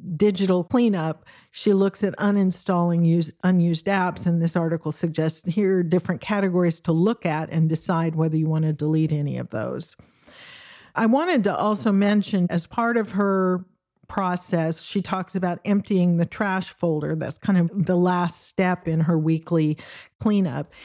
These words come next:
And it's important to do this regularly because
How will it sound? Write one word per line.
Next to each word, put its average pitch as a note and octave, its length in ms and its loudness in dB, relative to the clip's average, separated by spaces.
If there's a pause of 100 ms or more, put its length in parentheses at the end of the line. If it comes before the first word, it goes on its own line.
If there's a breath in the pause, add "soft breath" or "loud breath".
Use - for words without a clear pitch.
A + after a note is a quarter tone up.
(120)
And G3 220 2
it's G#3+ 240 0
important B3 580 0
to G#3+ 120 2
do G3 200 4
this G3 280 0
regularly D#3+ 760 0
because E3+ 600 -2